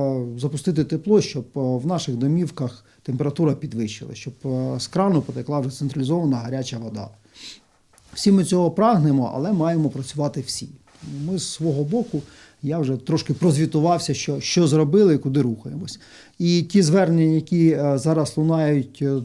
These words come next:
до вас, як до споживачів послуг, вони абсолютно зрозумілі.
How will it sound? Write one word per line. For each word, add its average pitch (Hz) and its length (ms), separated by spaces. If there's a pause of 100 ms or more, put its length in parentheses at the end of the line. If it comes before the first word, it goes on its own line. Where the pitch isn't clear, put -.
(100)
до 160 120
вас, 208 360
як 131 160
до 135 120
споживачів 160 640
послуг, 135 440
вони 214 180
абсолютно 175 560 (340)
зрозумілі. 160 680